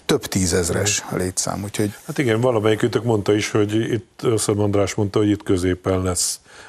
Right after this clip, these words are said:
Speaker 2: az, amit még Európának hívhatunk.
Speaker 1: Igen.
Speaker 2: Hogy innen nyugatabbra mi lesz, azt meg majd meglátjuk.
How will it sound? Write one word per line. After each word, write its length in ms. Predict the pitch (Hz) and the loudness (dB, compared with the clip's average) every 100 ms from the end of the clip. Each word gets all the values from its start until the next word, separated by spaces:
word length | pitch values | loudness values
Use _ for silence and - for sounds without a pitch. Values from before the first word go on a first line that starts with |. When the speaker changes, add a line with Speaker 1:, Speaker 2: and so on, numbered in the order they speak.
| - | -4
Speaker 2:
az, 200 | 98 95 | -2 0
amit 260 | 92 87 | 0 0
még 160 | - 90 | -2 0
Európának 680 | 92 90 90 87 92 87 - | 2 2 0 0 0 0 -2
hívhatunk. 580 | 113 113 117 - 113 98 | -2 0 -2 0 -2 0
Speaker 1:
Igen. 320 | 120 87 87 | 0 0 -2
Speaker 2:
Hogy 220 | 90 - 98 | -4 0 2
innen 280 | 101 101 | 2 0
nyugatabbra 560 | 98 104 104 - 98 101 | 0 2 2 2 0 0
mi 100 | 98 | 2
lesz, 280 | 104 104 - | 0 0 -6
azt 200 | 107 - | -12 -8
meg 140 | 104 92 | -6 -4
majd 220 | 92 90 | -4 0
meglátjuk. 680 | 101 98 92 90 - 127 | 0 2 2 0 0 -2